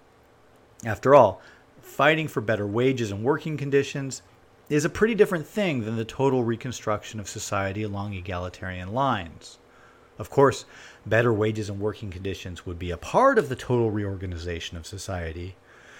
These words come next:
but the sorts of changes that Lenin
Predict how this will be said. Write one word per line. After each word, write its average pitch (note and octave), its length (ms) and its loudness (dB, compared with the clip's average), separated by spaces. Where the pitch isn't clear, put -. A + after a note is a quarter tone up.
but B2+ 100 -6
the C3+ 80 0
sorts G#3 420 0
of G3 140 -6
changes C#3 560 -2
that A2 180 -4
Lenin C3 540 0